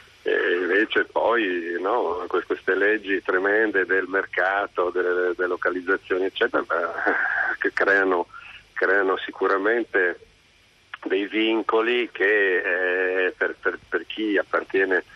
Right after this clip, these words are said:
alle, eh, come dire, alle regioni, eh,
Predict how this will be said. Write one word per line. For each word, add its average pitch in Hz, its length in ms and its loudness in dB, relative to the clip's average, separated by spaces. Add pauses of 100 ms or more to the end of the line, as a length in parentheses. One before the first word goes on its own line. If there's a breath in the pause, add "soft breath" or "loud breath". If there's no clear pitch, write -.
(380 loud breath)
alle, 92 1120 0
eh, - 320 0
come - 240 -4
dire, 90 340 2
alle 90 240 2
regioni, 98 500 2
eh, 92 1000 0